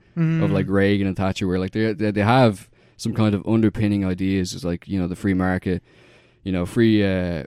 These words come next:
Speaker 2: free movement of goods, all these things, fr-, free trade and stuff. Uh, but at the same time, it's just, it's purely about numbers. It's about cutting back, like,
Speaker 1: It's about
Speaker 2: austerity.
Speaker 1: corporations.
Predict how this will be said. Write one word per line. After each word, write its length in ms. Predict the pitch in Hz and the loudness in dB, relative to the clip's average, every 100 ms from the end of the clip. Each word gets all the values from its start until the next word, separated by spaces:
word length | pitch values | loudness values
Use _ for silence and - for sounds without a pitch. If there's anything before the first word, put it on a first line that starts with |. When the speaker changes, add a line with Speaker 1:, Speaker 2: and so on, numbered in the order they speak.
| - _ _ | -14 _ _
Speaker 2:
free 200 | - 123 | 0 4
movement 340 | 113 113 110 104 | 6 6 4 -2
of 120 | 90 | -4
goods, 300 | 107 110 104 | 0 0 0
all 140 | 104 | -2
these 160 | 107 101 | -2 -2
things, 240 | 101 98 | -4 -4
fr-, 200 | - 110 | -6 -12
free 220 | - 117 110 | -4 -2 0
trade 340 | 107 101 101 101 | 0 2 0 -2
and 40 | |
stuff. 380 | - 101 - - - | -4 -6 -6 -14 -8
Uh, 380 | 92 92 90 90 - | -4 -4 -4 -6 0
but 80 | 120 | 0
at 40 | |
the 60 | 104 | 2
same 240 | 123 117 | 2 2
time, 340 | 107 101 104 95 | 2 0 0 0
it's 220 | 95 - | -4 -4
just, 220 | 110 107 | -2 -2
it's 100 | 104 | -2
purely 280 | - 120 117 | -2 0 2
about 180 | 104 95 | 2 0
numbers. 400 | 90 98 95 90 | 0 -2 -2 -4
It's 80 | 95 | -4
about 220 | 107 101 | -2 -2
cutting 240 | - 107 95 | 0 -2 0
back, 380 | 98 92 - - _ _ | 0 -2 -6 -20 _ _
like, 100 | - | -6
Speaker 1:
It's 80 | 98 | -4
about 80 | 104 | -2
Speaker 2:
austerity. 540 | 104 - 107 113 110 156 | -2 2 4 6 6 2
Speaker 1:
corporations. 320 | 143 143 | 0 -8